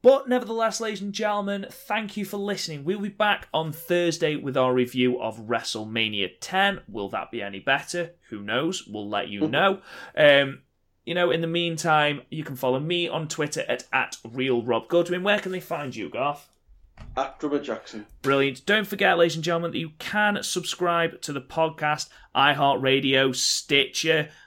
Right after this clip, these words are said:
Speaker 1: Podbean, Audio Boom, Anchor, Pippa, all the usual, uh, podcasting places. You know, don't forget to subscribe to us on iTunes, YouTube, all the places you can find us and talk to us. Thank you so much for listening, and we'll talk to you guys again soon.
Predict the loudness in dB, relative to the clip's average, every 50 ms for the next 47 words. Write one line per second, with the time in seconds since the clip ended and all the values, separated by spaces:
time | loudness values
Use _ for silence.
0 | _ _ _ -10 -2 2 4 4 4 2 2 2 4 6 6 4 2 0 -2 0
1 | 2 4 4 4 4 4 4 4 4 4 4 2 4 4 4 4 4 2 0 0
2 | -2 -4 -2 -2 0 0 0 -4 -4 0 2 4 4 4 2 -2 -20 -20 -20 -20
3 | _ _ -4 2 2 2 2 2 2 4 6 6 4 4 0 0 4 4 4 4
4 | 4 2 -2 -4 -2 0 2 0 0 0 -2 -8 -4 -2 0 0 0 -2 -2 -4
5 | -4 -4 -4 -4 -8 -8 -8 -8 -10 -12 -10 -8 -6 -4 -4 -4 -6 -8 -8 -10
6 | -10 -12 -14 -16 -12 -6 -4 -2 -2 -2 0 0 0 0 -2 -4 -4 -4 -4 -4
7 | -6 -10 -10 -10 -6 -4 -4 -4 -4 -6 -8 -4 0 2 2 2 2 0 -2 -4
8 | -4 -4 -4 -6 -4 -4 -4 -4 -4 -4 -2 -4 -4 -4 -4 -2 0 0 0 0
9 | -2 0 4 4 4 4 2 -4 -8 -10 -10 -12 -12 -8 -4 -4 -2 -2 -4 -6
10 | -10 -14 -14 -14 -10 -8 -8 -8 -8 -8 -10 -10 -8 -6 -6 -6 -6 -6 -6 -2
11 | 2 2 2 2 2 -2 -4 -4 -2 0 0 0 -2 -4 -6 -6 -6 -8 -12 -20
12 | -20 -20 _ _ -10 -8 -8 -8 -8 -4 2 4 4 2 2 0 -8 -6 -2 0
13 | 2 2 2 0 -4 -8 -4 0 2 2 2 2 0 -4 -8 -10 -8 -8 -8 -6
14 | -8 -8 -10 -10 -14 -18 -20